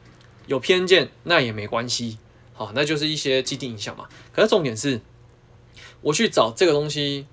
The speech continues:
最好的呈现之后，然后反问自己，我会不会希望也要得到这个结果？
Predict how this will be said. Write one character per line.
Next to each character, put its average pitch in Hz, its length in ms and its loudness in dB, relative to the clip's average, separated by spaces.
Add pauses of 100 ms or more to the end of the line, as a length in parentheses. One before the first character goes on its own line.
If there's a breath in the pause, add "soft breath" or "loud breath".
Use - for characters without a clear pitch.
(100)
最 170 200 4
好 110 160 -4
的 120 40 -6
呈 113 240 -8
现 123 220 0
之 117 80 -8
后， 113 260 -8 (160)
然 - 120 0
后 160 40 4
反 131 220 -4
问 131 100 -4
自 131 140 -8
己， - 220 -10 (260 loud breath)
我 127 160 4
会 185 220 4
不 147 80 0
会 147 80 6
希 139 180 0
望 135 160 0
也 107 80 -6
要 110 80 0
得 101 160 -8
到 107 100 -8
这 - 120 -16
个 - 40 -16
结 - 180 -14
果？ - 200 -8